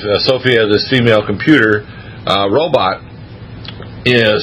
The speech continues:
citizenship in Saudi Arabia. We've seen Bitcoin and a hundred cryptocurrencies just within the last months. Turkey set up its own cryptocurrency. It's my feeling that Saudi Arabia, the Arab Emirates, and Bahrain, et cetera,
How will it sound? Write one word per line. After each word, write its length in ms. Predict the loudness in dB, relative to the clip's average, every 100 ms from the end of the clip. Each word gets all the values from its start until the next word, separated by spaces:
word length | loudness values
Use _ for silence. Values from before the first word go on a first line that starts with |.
| 0
citizenship 600 | 0 0 -2 0 0 -2
in 80 | -2
Saudi 280 | 2 2 4
Arabia. 280 | 2 2
We've 120 | -2 0
seen 240 | 0 2
Bitcoin 460 | 2 2 0 2 0
and 80 |
a 40 | -2
hundred 280 | -2 -6 -4
cryptocurrencies 720 | -4 -4 -6 -4 -4 -4 -4
just 260 | -4 -6 -8 -16 -16 -14 -14 -4
within 240 | 2 2 4
the 60 |
last 300 | 4 2 0
months. 420 | -2 -2 -2 -10 -4
Turkey 320 | -2 -2 -6 -2
set 160 | 0
up 120 | -2
its 140 | -4 0
own 300 | 0 0 -2
cryptocurrency. 840 | -4 -4 -6 -4 -4 -4 -6 -8 -8 -18 -18 -14 -6
It's 160 | -4 -2
my 220 | -2 0 0
feeling 280 | 0 0 -2
that 80 |
Saudi 320 | 0 2 4 4
Arabia, 520 | 4 2 4 4 4
the 160 | 4 4
Arab 180 | 4 2
Emirates, 480 | 0 2 0 -2
and 260 | -4 -2 -2 -2 0
Bahrain, 400 | 0 2 2 0
et 60 | 0
cetera, 420 | 0 2 0